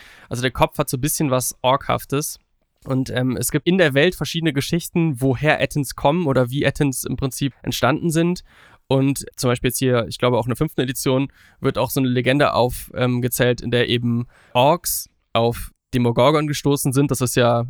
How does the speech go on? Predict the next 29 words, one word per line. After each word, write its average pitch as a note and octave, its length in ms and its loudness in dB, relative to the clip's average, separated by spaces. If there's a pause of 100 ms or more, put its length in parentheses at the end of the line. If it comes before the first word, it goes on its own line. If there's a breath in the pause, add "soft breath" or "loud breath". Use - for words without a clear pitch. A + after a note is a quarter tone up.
äh, A#2+ 240 0
im A#2+ 180 -8
Prinzip - 240 -4
der A2 80 -2
Prinz C3 300 0
der B2 100 0
Dämonen, C3+ 420 4
einer B2 180 2
der A#2+ 120 0
Dämonenfürsten, C#3 720 0
der B2 120 2
ja - 80 -2
auch - 200 0
zwei B2 300 -2
Köpfe D3 420 -2
hat E3 240 -4 (320 soft breath)
und C3 420 0
dann B2+ 160 4
durch C3 320 2
die B2+ 460 2
Chaosmagie C3+ 1040 4
dieses B2 320 -4
Dämonenfürsten C3 800 2
im B2 80 2
Prinzip B2+ 320 -2
in A#2+ 120 2
Attins A#2+ 320 0
verwandelt A2+ 420 -2
wurden. B2 340 0